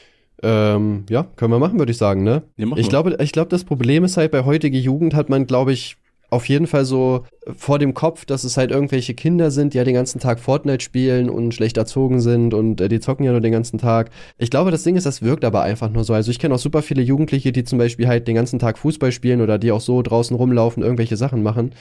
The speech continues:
Speaker 1: Das Problem ist, man merkt, also man, man merkt halt nur die Lautesten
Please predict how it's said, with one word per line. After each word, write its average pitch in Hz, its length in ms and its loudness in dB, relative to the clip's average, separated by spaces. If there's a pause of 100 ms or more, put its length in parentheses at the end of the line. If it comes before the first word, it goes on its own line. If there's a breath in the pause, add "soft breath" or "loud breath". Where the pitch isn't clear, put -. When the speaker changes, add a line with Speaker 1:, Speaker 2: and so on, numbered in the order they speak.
(300 loud breath)
Speaker 1:
Das 117 160 0
Problem 123 320 0
ist, 135 160 0
man 120 380 0 (160)
merkt, 123 400 -2
also 107 340 -2
man, - 180 -12
man 107 260 -6 (100)
merkt 123 260 -2
halt 113 380 0
nur 123 160 0
die 113 80 0
Lautesten 117 680 0